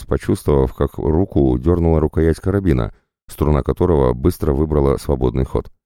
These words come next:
Барабан бешено завертелся, защёлкал, разматываясь, заодно взводя мощную внутреннюю пружину,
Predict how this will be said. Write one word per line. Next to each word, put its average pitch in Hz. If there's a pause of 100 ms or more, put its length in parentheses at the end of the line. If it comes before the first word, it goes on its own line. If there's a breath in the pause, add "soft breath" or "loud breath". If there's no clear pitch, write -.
(440)
Барабан 62
бешено 60
завертелся, 90
защёлкал, 92
разматываясь, 87 (340)
заодно 78
взводя 90
мощную 90
внутреннюю 87
пружину, 87